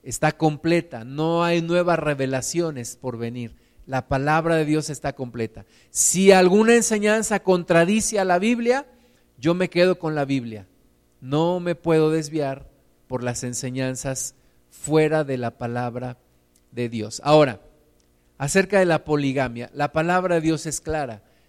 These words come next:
que cada hombre tenga una mujer y que cada mujer tenga un hombre. Es claro. Primera de Corintios siete, uno y dos dice: "En cuanto a las cosas de que me escribisteis,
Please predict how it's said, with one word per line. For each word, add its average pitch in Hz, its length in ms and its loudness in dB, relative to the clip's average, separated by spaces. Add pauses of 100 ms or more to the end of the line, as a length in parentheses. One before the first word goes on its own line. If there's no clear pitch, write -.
(160)
que 139 180 -6
cada 175 400 0
hombre 165 320 0
tenga 143 560 -6
una 170 320 2
mujer 185 540 -8 (200)
y 120 120 -16
que 123 180 -16
cada 170 320 2
mujer 165 380 -6
tenga 143 500 -10
un 131 240 -10
hombre. 113 480 -10 (960)
Es 151 320 -4
claro. 117 440 -6
Primera 147 460 -2
de 151 100 2
Corintios 147 520 -2
siete, 147 520 -4 (760)
uno 143 320 2
y 143 100 2
dos 180 540 2 (720)
dice: 139 260 0
"En 143 100 -4
cuanto 139 420 6
a 135 60 8
las 135 200 2
cosas 202 460 4 (220)
de 147 160 2
que 147 140 0
me 139 100 0
escribisteis, 135 1000 -2